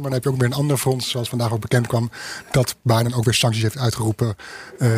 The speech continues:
tegen, eh, Rusland in verband met de Amerikaanse verkiezingen. Dus, eh, ik denk vroeg of laat, eh, tussen Biden en Poetin, dat gaat, eh, moeizaam. En vroeg of laat zal Oekraïne dan ook weer, eh,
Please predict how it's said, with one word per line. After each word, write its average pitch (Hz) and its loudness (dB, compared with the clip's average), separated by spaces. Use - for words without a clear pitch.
tegen, 110 2
eh, 113 2
Rusland 113 2
in 131 -8
verband 110 0
met 110 0
de 127 -4
Amerikaanse 113 0
verkiezingen. 127 2
Dus, 123 2
eh, 143 2
ik 160 2
denk 175 2
vroeg 190 0
of 160 -2
laat, 160 0
eh, 160 0
tussen 135 2
Biden 147 2
en 131 -2
Poetin, 160 0
dat 143 -2
gaat, 135 -2
eh, 127 0
moeizaam. 143 0
En 135 -6
vroeg 151 -2
of 127 -4
laat 127 2
zal 123 0
Oekraïne 123 -4
dan 117 -2
ook 135 -4
weer, 143 2
eh, 107 0